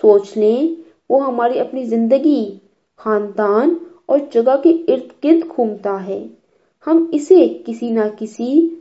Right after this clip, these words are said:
तरह वक्त के साथ भी कैद कर देते हैं। मसलन,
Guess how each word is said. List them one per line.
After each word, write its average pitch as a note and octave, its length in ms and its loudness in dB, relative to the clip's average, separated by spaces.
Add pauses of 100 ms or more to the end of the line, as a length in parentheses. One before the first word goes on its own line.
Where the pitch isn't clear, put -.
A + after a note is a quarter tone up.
(160)
तरह B3+ 500 2 (420)
वक्त A3 260 -4
के A#3 140 -2
साथ G#3+ 280 -2
भी A#3+ 200 -4
कैद D#4 560 2
कर A#3 80 0
देते F3+ 400 -6
हैं। - 240 -14 (1700)
मसलन, A3+ 580 -2